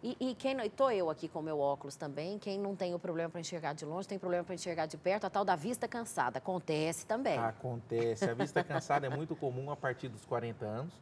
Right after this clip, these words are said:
Speaker 1: É isso.
Speaker 2: A gente
Speaker 1: Fez aniversário num dia, no outro dia pode marcar o oftalmologista, <laughs> gente.
Speaker 2: É verdade. Isso aí acontece porque a gente tem uma lente lá dentro do olho, que é o cristalino. Inclusive, é aquela que vai surgir a catarata no futuro.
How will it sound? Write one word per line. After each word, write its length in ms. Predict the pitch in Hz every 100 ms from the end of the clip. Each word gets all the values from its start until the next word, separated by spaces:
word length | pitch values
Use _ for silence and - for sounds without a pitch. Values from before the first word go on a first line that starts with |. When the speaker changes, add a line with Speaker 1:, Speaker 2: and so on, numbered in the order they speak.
| -
Speaker 1:
É 120 | - 254
isso. 220 | 117 151
Speaker 2:
A 40 |
gente 100 | 139
Speaker 1:
Fez 180 | 240 285
aniversário 560 | 277 254 233 226 202 214
num 120 | 214
dia, 200 | 202 262
no 80 | 262
outro 240 | 294 285
dia 200 | 208 247
pode 220 | 240 233
marcar 280 | 247 226 214
o 40 |
oftalmologista, 720 | 208 - 208 208 180 104 - 113
<laughs> 20 |
gente. 440 | 156 131 104 - -
Speaker 2:
É 140 | 226
verdade. 600 | 110 123 - 107 107 - - 165 - - 139
Isso 220 | 139 143
aí 140 | 151
acontece 460 | 165 156 147 147 -
porque 420 | 170 - 120 107
a 80 | -
gente 200 | 135 143
tem 80 | 151
uma 140 | 156
lente 380 | 127 131 151 -
lá 100 | 110
dentro 260 | 110 113 110
do 100 | 110
olho, 260 | 143 104
que 100 | 95
é 20 | 117
o 40 |
cristalino. 640 | 110 131 - 151 131 107 113
Inclusive, 480 | 214 185 226 226 -
é 60 |
aquela 300 | 170 180 185
que 100 | 180
vai 140 | 160 156
surgir 260 | 147 131
a 40 | 139
catarata 440 | 143 135 120 123
no 80 | 127
futuro. 460 | 120 120 110 104